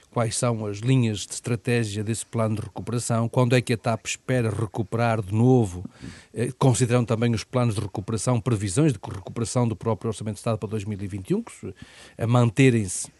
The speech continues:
se prevê que no segundo semestre de dois mil e vinte e um começa a haver recuperação, e depois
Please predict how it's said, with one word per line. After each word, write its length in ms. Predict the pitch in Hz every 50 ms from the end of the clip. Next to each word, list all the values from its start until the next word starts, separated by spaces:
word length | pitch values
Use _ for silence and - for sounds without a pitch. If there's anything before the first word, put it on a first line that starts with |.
| _ -
se 180 | - - -
prevê 380 | - - 120 113 101 120 127 117
que 100 | - 117
no 120 | 110 101
segundo 320 | - - 113 120 127 117 -
semestre 460 | - - 123 123 127 123 - - 107
de 20 |
dois 160 | 107 113 101
mil 120 | 98 110 104
e 60 | 110
vinte 220 | 104 113 107 101
e 40 | 135
um 60 | 123
começa 340 | 107 - 120 135 123 - -
a 40 | 113
haver 200 | 104 101 113 107
recuperação, 680 | - - - 107 90 131 139 131 - 147 156 170 180 - _ - - - - - - -
e 60 | - 185
depois 400 | 165 135 175 196 240 226 -